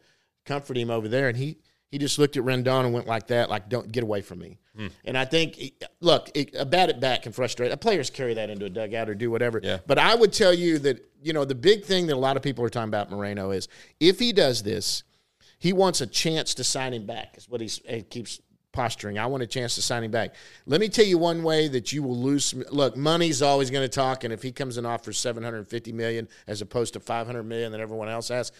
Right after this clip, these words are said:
Speaker 1: Ohtani's stupid if he doesn't take that.
Speaker 2: Mm.
Speaker 1: And Moreno might be the only idiot that would do that. But what I'm saying is, if you want a chance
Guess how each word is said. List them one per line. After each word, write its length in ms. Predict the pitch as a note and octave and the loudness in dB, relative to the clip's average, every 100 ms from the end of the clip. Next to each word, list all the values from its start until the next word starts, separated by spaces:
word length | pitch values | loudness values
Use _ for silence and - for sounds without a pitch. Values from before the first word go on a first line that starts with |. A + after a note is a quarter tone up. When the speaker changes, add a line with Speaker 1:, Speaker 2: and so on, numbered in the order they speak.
| - | -12
Speaker 1:
Ohtani's 400 | - G#2+ B2+ G#2 | -10 -8 -8 -6
stupid 340 | - A#2+ A2 G2+ | -4 -6 -8 -10
if 80 | F#2+ | -10
he 80 | |
doesn't 220 | G2+ F#2 F2+ | -10 -10 -6
take 220 | C3 - | -6 -6
that. 280 | F2+ - _ | -12 -12 _
Speaker 2:
Mm. 200 | A2 G2 E2+ | -10 -8 -8
Speaker 1:
And 220 | - A#2+ A#2 | -4 -4 -6
Moreno 440 | A#2+ C3 D3+ D#3 C#3+ | -2 4 4 6 2
might 180 | C3+ | 0
be 80 | B2+ | 0
the 140 | B2 B2+ | -2 -2
only 240 | B2 A#2+ | -2 -2
idiot 260 | A#2+ A#2+ A#2+ | 0 -2 -4
that 120 | A2+ | -12
would 120 | B2+ | -6
do 160 | D3 D3+ | -4 -2
that. 300 | A#2 - A#2 | -2 -4 2
But 400 | A#3 G#3 - _ - _ | 4 4 0 _ -20 _
what 120 | C#3 | -2
I'm 140 | D3 C3+ | 0 0
saying 420 | - G3 F#3 D3+ | 2 4 4 2
is, 280 | C#3 B2+ - | 2 0 -2
if 140 | B2 | -8
you 100 | D3 | -2
want 180 | G#3 F#3 | 0 2
a 40 | |
chance 500 | C#3 - F#3 F3+ - | 0 0 2 2 -2